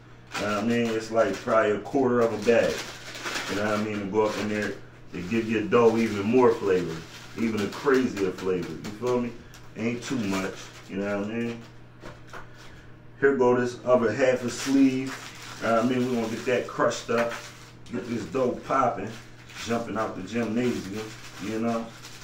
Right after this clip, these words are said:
And then I'm gonna get to the other ingredients. You feel me? Okay, so yeah. You know what I mean? Put some more crackers up in that junk. Boom.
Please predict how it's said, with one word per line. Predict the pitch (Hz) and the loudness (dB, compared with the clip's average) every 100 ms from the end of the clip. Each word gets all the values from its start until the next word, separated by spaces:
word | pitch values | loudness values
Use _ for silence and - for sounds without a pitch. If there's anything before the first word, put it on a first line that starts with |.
| - - - - - - | -18 -18 -20 -20 -20 -16
And | 92 98 | -6 -4
then | 110 | -2
I'm | 113 113 | 0 0
gonna | 101 | -2
get | 113 107 | -4 -4
to | 123 | -2
the | 117 | 2
other | 117 110 107 | 4 2 -2
ingredients. | 101 107 127 90 80 80 - - - - - | -4 -2 -2 -2 -6 -10 -12 -16 -16 -16 -12
You | 95 | -10
feel | - 117 117 | -4 -2 0
me? | 120 | -2
Okay, | 127 120 113 | -4 -4 -4
so | - 113 | -2 -2
yeah. | 120 143 | 2 2
You | 208 - - - - - - - - | 2 2 -6 -16 -20 -20 -20 -18 -8
know | |
what | 104 | -4
I | 104 | 0
mean? | 117 131 127 123 117 - - - - | 2 2 2 -2 -8 -14 -16 -12 -8
Put | 113 | -6
some | 101 113 | -2 -2
more | 123 113 | 0 -2
crackers | 110 135 131 123 120 | 0 2 2 0 -2
up | 117 | -2
in | 123 | -2
that | 123 107 | -4 -4
junk. | 110 127 127 - - - - - - - - - - - - - - | -4 -4 -6 -10 -14 -16 -18 -18 -18 -18 -18 -18 -18 -20 -16 -16 -10
Boom. | 104 120 90 | -2 0 0